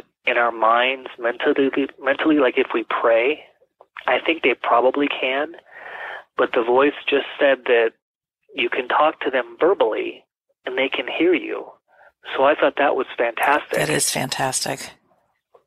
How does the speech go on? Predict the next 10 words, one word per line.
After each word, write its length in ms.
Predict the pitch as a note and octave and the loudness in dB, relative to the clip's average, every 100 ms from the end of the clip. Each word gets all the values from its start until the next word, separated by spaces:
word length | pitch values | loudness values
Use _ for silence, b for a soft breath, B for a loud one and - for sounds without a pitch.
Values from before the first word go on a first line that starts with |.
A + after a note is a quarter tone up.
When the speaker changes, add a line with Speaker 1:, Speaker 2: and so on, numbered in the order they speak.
| _ B B | _ B B
Speaker 2:
I 120 | F#3+ | 0
believe 640 | G#3 B3 A#3+ A3 F#3+ - E3 | 2 2 2 2 0 -2 -2
they 120 | F3 | -2
can 160 | E3 | -2
hear 360 | D3+ D3+ D3+ D3 | -2 2 2 0
what 260 | D#3 D3+ D3+ | -2 -2 0
we 180 | C#3+ | -2
think 460 | C3+ - D3+ D#3 - - | -4 -4 -2 -4 -10 -4
too, 420 | - D#3 E3+ F3 | 0 0 0 -2
but 200 | D#3 C#3+ | -2 -2